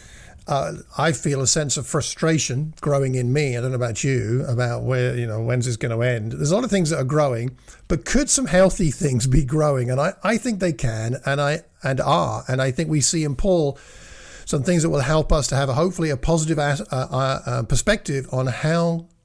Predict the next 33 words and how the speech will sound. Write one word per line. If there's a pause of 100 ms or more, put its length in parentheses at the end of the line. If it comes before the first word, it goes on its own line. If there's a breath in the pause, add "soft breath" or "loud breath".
(160)
things
can
grow
in
a
good
way (760 loud breath)
for
however
long (140)
this
goes
on
and
whatever
it
looks
like
in
a
week
or
a
month
or
a
year
or
even
five
years
from
now.